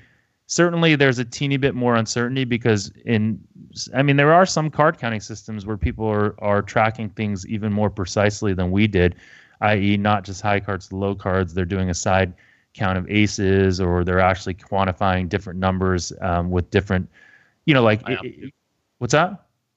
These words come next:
Speaker 2: Yeah, the one I used back when I played blackjack ever was, I think, called the high op two, where you had, like, four,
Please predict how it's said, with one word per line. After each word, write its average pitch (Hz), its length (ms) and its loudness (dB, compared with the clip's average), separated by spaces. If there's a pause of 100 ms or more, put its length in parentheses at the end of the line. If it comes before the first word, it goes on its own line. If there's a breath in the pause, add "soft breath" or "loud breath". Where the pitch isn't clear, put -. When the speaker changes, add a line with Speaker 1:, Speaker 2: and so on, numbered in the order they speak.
(240)
Speaker 2:
Yeah, 92 180 -4
the 98 160 -6
one 107 140 2
I 104 60 0
used 95 340 -6
back 92 260 -4
when 92 100 -6
I 87 220 -4 (320)
played 85 240 -6
blackjack 85 420 -2
ever 85 200 -4
was, 80 120 -8
I 85 60 -8
think, 90 160 -10
called - 160 -6
the 76 80 -6
high 90 240 0
op - 300 -8
two, 92 200 -4
where 85 120 -4
you 82 120 -6
had, 85 200 -2
like, 82 180 -6 (340)
four, 95 440 -2